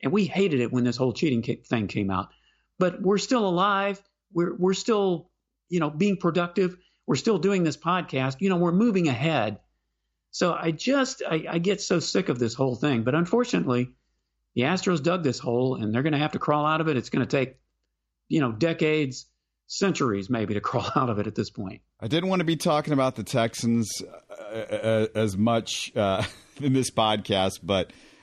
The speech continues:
Speaker 2: uh, we're gonna get into what happened with them a little bit later. But let's just start off by saying that the, that our friends at Bet U S have the Texans as a six and a half point dog at Miami Sunday. Tyrod should be ready to go.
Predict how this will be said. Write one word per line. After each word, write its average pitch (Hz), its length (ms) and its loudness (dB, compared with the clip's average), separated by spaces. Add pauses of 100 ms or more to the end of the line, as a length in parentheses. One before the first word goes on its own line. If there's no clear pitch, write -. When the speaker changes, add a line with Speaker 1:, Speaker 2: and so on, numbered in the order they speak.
(180)
Speaker 2:
uh, 101 180 2
we're 110 140 0
gonna 127 160 2
get 120 200 2
into 113 220 2
what 107 160 2
happened 104 320 0
with 95 160 -2
them 95 380 0 (600)
a 98 60 -6
little 110 220 0
bit 92 200 -2
later. 95 500 -2 (300)
But 104 160 0
let's 139 200 0
just 143 160 -6
start 139 220 0
off 127 220 0
by 95 140 2
saying 98 300 -2
that 92 140 -2
the, 95 300 -4 (160)
that 101 120 -4
our 95 100 0
friends 127 280 -2
at 104 80 -6
Bet 90 200 0
U 104 140 -2
S 107 140 0
have 92 140 -4
the 87 80 -4
Texans 107 420 -4
as 85 120 -10
a 85 60 -8
six - 240 -8
and 120 80 -6
a 110 40 -4
half 110 200 -4
point 101 280 -6
dog 95 320 2
at 80 100 -8
Miami 87 380 -4
Sunday. 73 560 -10 (720)
Tyrod 131 580 0
should 113 240 -2
be 120 160 2
ready 110 300 0
to 120 80 -2
go. 95 500 0